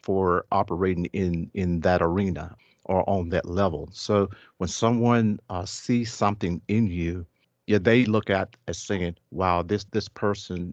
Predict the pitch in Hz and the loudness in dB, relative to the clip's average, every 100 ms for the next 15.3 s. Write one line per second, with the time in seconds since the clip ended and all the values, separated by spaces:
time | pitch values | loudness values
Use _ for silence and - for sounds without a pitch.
0 | - 90 90 90 - 92 85 - 101 92 | -10 -6 -4 -4 0 0 0 0 0 2
1 | 98 98 85 - _ _ - 101 98 90 | 2 2 0 -4 _ _ -4 0 2 2
2 | - 98 107 92 85 - 101 95 87 104 | 0 2 4 4 0 0 2 4 2 2
3 | 101 92 85 87 - - 104 120 113 90 | 2 0 -2 -6 -6 -6 0 0 0 -4
4 | - - - - 98 82 98 104 90 92 | -4 -12 -16 -12 -8 -4 -2 -2 -2 -6
5 | 85 87 - _ - 110 107 101 101 104 | -8 -8 -14 _ -12 0 2 4 4 4
6 | 101 95 85 107 131 92 92 95 123 123 | 4 2 2 2 2 2 2 4 4 2
7 | 92 92 92 - 92 82 104 110 101 85 | -2 -8 -8 -4 -4 -4 -2 0 0 0
8 | 92 95 92 87 87 - 90 82 - 104 | -4 -4 -2 0 0 2 0 0 -4 -2
9 | 110 90 80 87 92 90 85 92 104 90 | -2 -2 -4 -2 -2 0 0 2 0 0
10 | 87 78 87 95 90 - - 85 - - | -4 -2 0 0 -2 -6 -12 -10 -6 0
11 | 98 104 85 113 - - _ _ _ _ | 2 2 2 -2 -6 -12 _ _ _ _
12 | - 90 87 90 90 - 107 90 80 87 | -4 2 2 2 -2 -2 -2 -2 -4 -6
13 | 82 82 _ _ _ _ - 82 82 107 | -8 -10 _ _ _ _ -10 -6 0 2
14 | 107 110 107 107 107 - 95 104 104 95 | 4 6 6 4 2 -2 -2 -2 -4 -8
15 | 87 92 92 | -4 -4 -4